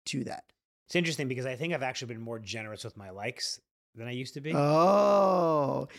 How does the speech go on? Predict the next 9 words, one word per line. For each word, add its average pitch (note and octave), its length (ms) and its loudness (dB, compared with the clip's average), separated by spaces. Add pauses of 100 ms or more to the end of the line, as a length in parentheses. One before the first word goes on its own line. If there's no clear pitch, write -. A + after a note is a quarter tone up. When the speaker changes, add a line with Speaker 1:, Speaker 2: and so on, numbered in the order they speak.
Speaker 1:
he's F3+ 140 4
breaking F3 400 2
his D3+ 160 2
own D#3+ 220 4
rules. E3+ 720 0
Speaker 2:
<laughs> - 60 -12
I D#3+ 200 2
Speaker 1:
The - 0 - (120)
Speaker 2:
just - 120 -2